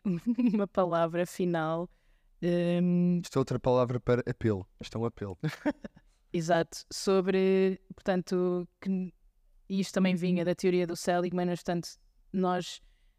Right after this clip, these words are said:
Speaker 1: enquanto pessoas, temos três necessidades psicológicas básicas e, entretanto, foram adicionadas mais duas,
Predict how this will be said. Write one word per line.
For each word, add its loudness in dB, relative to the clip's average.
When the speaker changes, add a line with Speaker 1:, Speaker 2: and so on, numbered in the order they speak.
Speaker 1:
enquanto 0
pessoas, 0
temos -2
três -2
necessidades -2
psicológicas -2
básicas -2
e, -2
entretanto, 0
foram -2
adicionadas -2
mais -2
duas, -2